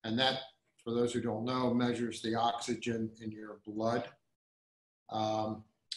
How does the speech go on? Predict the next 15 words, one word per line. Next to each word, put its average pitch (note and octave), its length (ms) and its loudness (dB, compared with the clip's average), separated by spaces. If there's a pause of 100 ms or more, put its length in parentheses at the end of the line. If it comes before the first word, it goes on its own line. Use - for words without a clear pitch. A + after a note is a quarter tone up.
(140)
there'll B2+ 180 4
be C3+ 140 4
a C3 80 4
new D3 240 8
chip, - 480 8 (720)
an A#2 100 0
S A#2+ 300 0
six - 480 -2 (100)
chip, E3+ 400 4 (140)
which A#2+ 200 -4
will A2+ 100 2
be A2 200 2
faster C3+ 720 2 (120)
and A2+ 300 -2
less A#2 520 0